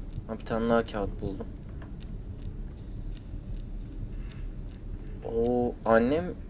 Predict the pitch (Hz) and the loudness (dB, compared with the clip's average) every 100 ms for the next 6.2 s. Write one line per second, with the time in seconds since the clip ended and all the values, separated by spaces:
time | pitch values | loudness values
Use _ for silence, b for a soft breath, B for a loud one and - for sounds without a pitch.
0 | - - - - - - - - - 131 | -8 -8 -8 -8 -8 -8 -8 -8 0 2
1 | 127 - 113 117 123 120 113 107 104 104 | 4 6 8 10 10 10 8 4 0 -4
2 | 110 127 156 170 160 117 127 139 - - | -2 6 6 6 4 4 4 2 -4 -6
3 | - - - - - - - - - - | -6 -8 -6 -6 -8 -8 -8 -8 -6 -6
4 | - 123 131 - 117 113 113 139 165 123 | -4 -2 -2 -2 -2 0 -2 -2 -2 -2
5 | 147 - 110 113 139 - - 101 98 98 | -2 -4 -4 -2 -2 0 -2 0 -2 -2
6 | - | -4